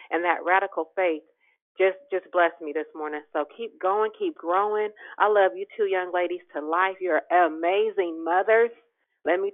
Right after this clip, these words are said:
tell both of y'all that. You are amazing mothers. And, and that's one thing I can honestly say. I feel that through the faith of God, has it, that's what I did good in life, if that makes any sense. So just keep going and don't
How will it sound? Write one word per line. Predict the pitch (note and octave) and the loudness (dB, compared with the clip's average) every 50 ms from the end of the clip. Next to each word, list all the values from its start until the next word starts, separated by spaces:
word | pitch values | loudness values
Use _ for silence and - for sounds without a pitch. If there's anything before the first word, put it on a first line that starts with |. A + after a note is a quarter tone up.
| - - | 0 4
tell | A3 G3+ F#3+ F#3+ | 4 4 4 4
both | - - G#3 G#3 - G#3+ | 4 4 4 4 2 -2
of | F3 | 0
y'all | D#3+ D3 C#3+ C#3 | 2 2 2 0
that. | C3+ C#3 A#2+ - - _ _ _ _ _ _ _ _ - | 0 -4 -6 -8 -10 _ _ _ _ _ _ _ _ -10
You | F#3 A3+ - | -4 2 4
are | D#3 F3 E3 D3+ | 6 6 6 6
amazing | D3+ E3 E3+ F3 F3+ F#3 G3 G3 F#3+ F3+ F#3+ F#3 F#3+ F#3+ F3+ E3+ | 4 0 0 0 2 2 2 0 0 0 -2 -2 -2 -4 -2 0
mothers. | F3+ F3+ F3 D#3 C3 C3 C#3 - | 2 2 2 2 0 -4 -6 -6
And, | D#3 D3 C3+ - | -8 -10 -8 -6
and | - E3+ E3+ E3 F3 | -4 -4 -2 0 2
that's | F#3 G3+ G3 - | 0 0 0 -2
one | F#3+ F#3+ F#3 F#3+ F#3+ | -2 -2 -2 -2 -2
thing | - E3 E3 - - | -4 -4 -4 0 2
I | D#3 F3+ F#3 - | 2 2 2 0
can | F3+ D#3 | -4 -2
honestly | D#3 E3 E3+ E3+ - - E3 - _ - | -2 -2 -2 -6 -8 -10 -12 -10 _ 2
say. | G3 F#3 E3+ D3+ D3+ _ _ _ - - - | 2 2 2 2 -2 _ _ _ -12 0 4
I | E3+ F3 F#3+ F#3 - - | 6 6 6 4 2 2
feel | G3+ F#3 E3+ D#3+ | 4 6 6 4
that | E3 D#3+ D#3+ D3+ C#3+ - _ _ _ _ _ - | 4 2 2 2 2 0 _ _ _ _ _ 4
through | - G3 G3+ E3 | 6 6 6 6
the | E3+ E3 - - | 2 -2 2 2
faith | F#3+ F#3+ F#3+ F#3 | 4 4 4 2
of | E3 D#3 D3+ | -2 -4 0
God, | - F3 F3+ F3 D#3 D3+ D3 - | 2 4 4 6 4 2 0 -4
has | D#3+ C#3+ - _ _ _ _ - F3+ - - | -4 -6 -6 _ _ _ _ -10 -10 -6 -4
it, | F#3 - - _ - | -4 -6 -4 _ 2
that's | F#3 F#3+ F#3+ - | 4 4 4 4
what | G3 F3 E3 | 2 2 2
I | F3 - | 2 2
did | - D#3 D3 C#3 C3+ | -2 -4 -6 -6 -4
good | D3+ D3+ C#3 A#2 | -6 -6 -6 -6
in | B2+ C3+ | -8 -10
life, | C3 A#2+ - - _ _ | -10 -12 -12 -16 _ _
if | D3+ | -2
that | E3 E3 E3 | 0 0 0
makes | D#3+ D#3+ D#3 - D#3+ | 0 -6 -8 -8 -12
any | D3 D3 _ - | -14 -14 _ -14
sense. | D#3+ D#3 - | -14 -14 -14
So | - - | -14 -12
just | E3+ D#3+ _ - - | -12 -12 _ -10 -8
keep | A#3 G#3+ D3+ - | -8 -8 -6 -4
going | G3 G3 F#3+ E3 | -2 -2 -2 -2
and | D#3 D3+ C#3+ | -4 -6 -2
don't | - F3 F#3+ F#3+ F#3+ - | 0 2 2 2 2 0